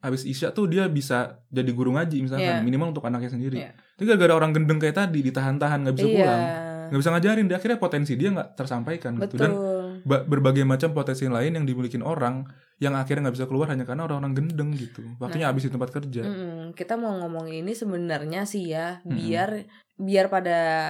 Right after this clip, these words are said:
Speaker 2: apa ya, punya perspektif lain gitu,
Speaker 1: Iya,
Speaker 2: bahwa
Speaker 1: benar.
Speaker 2: jam karet itu bukan sesuatu yang normal dan
Speaker 1: Iya.
Speaker 2: jangan pernah dinormalisasikan gitu.
Speaker 1: Setuju, setuju, setuju.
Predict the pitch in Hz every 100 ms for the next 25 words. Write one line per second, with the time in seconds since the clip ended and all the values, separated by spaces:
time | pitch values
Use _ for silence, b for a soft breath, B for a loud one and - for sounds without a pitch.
0 | - - 170 160 160 151 156 185 185 185
1 | 185 - 190 - 185 180 165 180 190 180
2 | 170 165 123 117 113 202 202 196 175 185
3 | 170 170 175 180 220 208 190 185 185 180
4 | 170 190 185 170 165 165 196 196 170 117
5 | 170 170 185 190 202 202 202 190 175 170
6 | 180 180 220 185 180 170 - - 123 120
7 | 120 117 110 - 101